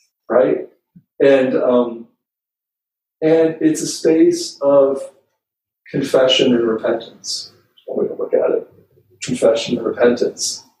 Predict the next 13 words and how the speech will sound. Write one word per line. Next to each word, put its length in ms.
which, 380
um, 340
I 60
know 140
the 80
founder 440
of 60
this 220
temple, 520
Tenshin, 520
uh, 60
Reb 240
Anderson, 680